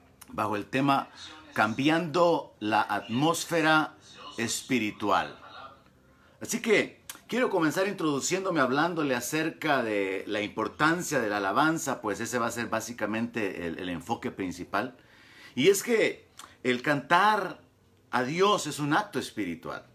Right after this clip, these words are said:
Es un acto espiritual muy poderoso,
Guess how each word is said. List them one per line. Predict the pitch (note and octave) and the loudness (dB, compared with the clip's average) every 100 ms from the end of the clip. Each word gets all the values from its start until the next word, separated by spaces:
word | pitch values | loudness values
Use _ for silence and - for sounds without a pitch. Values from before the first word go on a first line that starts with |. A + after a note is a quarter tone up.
| _ _ - - - _ - - - - - | _ _ -20 -20 -20 _ -20 -20 -20 -20 -2
Es | A#2+ C#3 | 0 0
un | F#3+ | 2
acto | F3+ F#3 | 0 2
espiritual | F#3 D#3 D3+ D#3 E3+ | -4 0 0 2 0
muy | E3+ G3 A#3 | 2 0 0
poderoso, | D#3+ C#3 E3 G3+ - | -2 0 0 0 -4